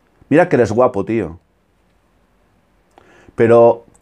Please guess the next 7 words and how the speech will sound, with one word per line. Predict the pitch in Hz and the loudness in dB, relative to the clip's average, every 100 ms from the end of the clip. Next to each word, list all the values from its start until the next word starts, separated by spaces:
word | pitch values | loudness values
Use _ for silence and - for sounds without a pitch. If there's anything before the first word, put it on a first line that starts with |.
| - | -4
¿cómo | 185 202 185 | -2 2 2
diantres | 180 185 156 156 - | 2 2 0 -4 -4
piensas | 156 156 139 127 - | -2 -2 -2 -4 -2
tú | 151 143 151 _ _ _ _ _ _ _ _ | 0 -2 -6 _ _ _ _ _ _ _ _
abrir | 110 117 131 151 143 - _ _ _ - | 0 2 2 0 0 -8 _ _ _ -2
otros | 147 165 143 - | -2 0 -2 0
cauces, | 156 151 117 127 107 104 _ | 0 2 -2 -8 -8 -12 _